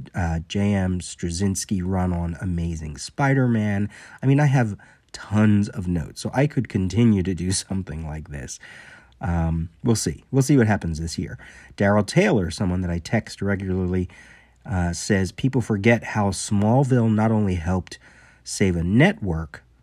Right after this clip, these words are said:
but sparked more interest in Superman in the mainstream audience than the comics at the time." And this goes to that larger point that I talked about,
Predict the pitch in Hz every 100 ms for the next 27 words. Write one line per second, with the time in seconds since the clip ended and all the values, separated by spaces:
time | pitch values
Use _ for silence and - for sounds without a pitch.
0 | _ _ _ 92 - - 101 98 - 95
1 | 101 151 208 180 160 143 127 110 107 -
2 | 147 117 82 73 73 85 - - - _
3 | - 90 92 104 131 127 - 110 101 -
4 | 135 131 78 73 - - - 107 90 80
5 | - - 247 107 - - - - - -
6 | - 85 53 73 113 _ _ _ - _
7 | _ _ _ _ - 107 107 110 135 139
8 | - 135 127 - 110 104 101 113 117 117
9 | - 95 92 82 92 113 - 90 82 80
10 | 78 73 78